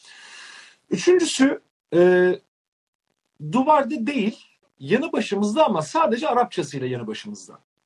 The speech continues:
Yani sanki Kur'an, e, sadece Arapça okunacakmış gibi ve, e, anlama gayesinin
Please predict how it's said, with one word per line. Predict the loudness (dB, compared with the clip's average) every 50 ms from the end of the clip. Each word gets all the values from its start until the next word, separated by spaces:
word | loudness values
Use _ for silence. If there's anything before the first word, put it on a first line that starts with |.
| _ _ _ _ _ _ _ _ _ _ _ _ _ _ _ -20 -20 -20 -8 0 4
Yani | 4 4 6 4
sanki | 2 2 4 4 4 2 2 0
Kur'an, | 4 4 6 6 6 2 -2 _ _ _ _ -4
e, | -2 -2 -2 -2 -4
sadece | -4 -2 -2 -2 0 0 -2 -2 -4
Arapça | -4 -2 -2 -2 -2 -4 -6 -8
okunacakmış | -8 -8 -8 -10 -10 -10 -12 -12 -14 -14 -14 -14 -14 -14
gibi | -14 -14 -8 -6 -2 0 4
ve, | 4 4 2 0 _ _ _ _ _ _ _ _ -6
e, | -4 -4
anlama | -2 2 2 2 4 2 2 0 0 -2
gayesinin | 0 0 0 0 0 -2 -6 -10 -12 -10 -8 -6 -6 -6 -6